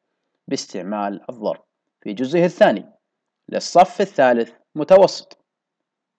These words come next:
سنتعلم اليوم حل أمثلة من واقع الحياة باستخدام حل نظام من معادلتين خطيتين بالحذف باستعمال الضرب. مثال:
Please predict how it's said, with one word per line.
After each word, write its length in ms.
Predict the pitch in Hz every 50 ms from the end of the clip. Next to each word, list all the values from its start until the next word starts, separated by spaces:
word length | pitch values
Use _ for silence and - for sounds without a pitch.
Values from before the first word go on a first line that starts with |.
| _ _ _ _ _ _ _ _ _ _ _ _ _ _ _ _ _ _ _ _ _ _ _ _ _ _ _ _ _ _ _ _ _ _
سنتعلم 600 | _ - 123 127 - - 135 160 208 226 233 208
اليوم 520 | 170 131 117 123 156 208 247 254 - _ _ _ _ _ _
حل 240 | - 170 196 214 - -
أمثلة 340 | 170 151 - - 120 107 95
من 180 | 98 101 104
واقع 340 | 113 131 160 196 196 - 240
الحياة 560 | 233 226 - 202 185 180 175 175 180 180 180 - - _ _ -
باستخدام 760 | 139 135 - - 127 117 - 113 113 120 120 117 110 95
حل 320 | - - 117 120 107 101 98
نظام 360 | 90 107 117 123 127 120 117
من 180 | 113 98 95 90
معادلتين 680 | 80 69 78 87 98 98 95 - 135 143 147 143 135
خطيتين 840 | - - 170 170 - 190 175 170 160 165 - 151 147 143 143 139 131
بالحذف 500 | - 160 180 - - 107 98 - _ _ _ _ _ _
باستعمال 1000 | - 151 151 151 - - 156 127 120 120 123 117 117 113 113 113 104 - _ -
الضرب. 360 | 185 160 143 120 - - - _ _ _ _ _ _ _ _ _ _ _ _ _ _ _ _ _ _ _ _ _ _ _ _ _ _ _ _ _ _ _ _ _ _ _ _ _ _ _ _ _ _ _ _ _ _ _ _ _ _ _ _ _ _ _ _ _ _ _ _ _ _ _ _ _ _ _ -
مثال: 360 | - 196 - 202 123 78